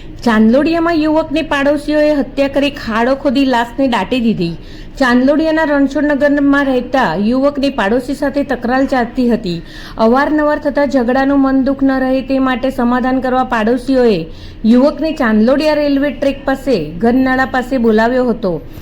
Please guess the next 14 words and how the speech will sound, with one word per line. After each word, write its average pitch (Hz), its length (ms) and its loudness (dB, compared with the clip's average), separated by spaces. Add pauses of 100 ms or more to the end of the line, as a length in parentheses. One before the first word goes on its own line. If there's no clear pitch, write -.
(200)
જ્યાં 277 240 4
બોલાચાલી 277 540 0
બાદ 277 220 0
મામલો 240 400 2
વધુ 262 260 2
બિચકતા 262 520 -2
દંપતી 220 540 -2
સહિત 254 360 -2
છ - 200 -6
લોકોએ 254 340 0
યુવકની 247 640 0
હત્યા 240 380 -2
કરી 247 280 -2
નાખી. 196 480 -4